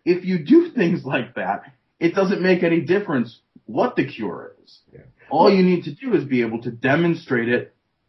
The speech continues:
Speaker 1: prove it the way that we've established. The scientific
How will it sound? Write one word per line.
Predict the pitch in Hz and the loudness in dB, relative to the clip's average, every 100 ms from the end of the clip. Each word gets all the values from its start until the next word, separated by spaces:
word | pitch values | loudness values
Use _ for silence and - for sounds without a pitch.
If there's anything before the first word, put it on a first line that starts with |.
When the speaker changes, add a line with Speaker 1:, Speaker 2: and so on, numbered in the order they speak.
| _ _ _ _ | _ _ _ _
Speaker 1:
prove | 165 180 175 | 4 6 6
it | 170 | 2
the | 147 | 2
way | 139 139 | 6 6
that | 123 | 4
we've | 123 107 | 0 -4
established. | 104 - 127 139 147 139 | -6 -2 0 2 0 -4
The | - 156 | -6 -6
scientific | 160 220 226 226 202 190 - | -4 -2 0 -2 -2 -2 -4